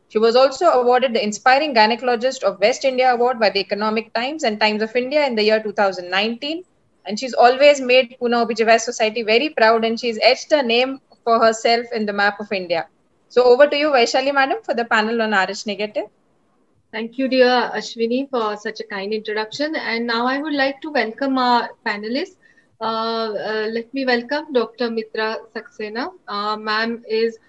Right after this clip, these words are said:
Speaker 2: as we know, she's chairperson-elect Practical Obstetrics Committee, foxy twenty-one to twenty-three, a senior consultant O P G Y,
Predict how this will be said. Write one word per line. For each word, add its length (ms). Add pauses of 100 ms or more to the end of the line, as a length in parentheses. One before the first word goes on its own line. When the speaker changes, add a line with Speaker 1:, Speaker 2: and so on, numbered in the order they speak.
(300)
Speaker 2:
as 160
we 160
know, 180
she's 220
chairperson-elect 960
Practical 460
Obstetrics 640
Committee, 380
foxy 380
twenty-one 580 (160)
to 160
twenty-three, 640 (420)
a 120
senior 400
consultant 580
O 80
P 180
G 160
Y, 180